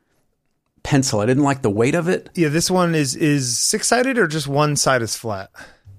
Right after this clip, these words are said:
Speaker 1: Looks like it's s-, six-sided.
Speaker 2: Somebody did make a point that the, um,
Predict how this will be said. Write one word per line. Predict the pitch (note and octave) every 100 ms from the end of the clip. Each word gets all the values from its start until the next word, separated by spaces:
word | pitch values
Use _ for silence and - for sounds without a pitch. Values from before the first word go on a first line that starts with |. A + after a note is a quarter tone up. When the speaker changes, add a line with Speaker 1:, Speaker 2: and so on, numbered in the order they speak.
| _
Speaker 1:
Looks | D3+ G#3 -
like | -
it's | - C3
s-, | - - - - - - - - - - - - - - - _ _ _
six-sided. | - - - - - - A1 - - E3 - - - B2
Speaker 2:
Somebody | - A#3+ D#4+ C#4 G#3
did | F3+ F3+
make | F3+ E3
a | C#3
point | - D#3+ D#3 C3+
that | B2 -
the, | C3 B2 C#3
um, | B2 A#2 A2 G#2 G2+ G2+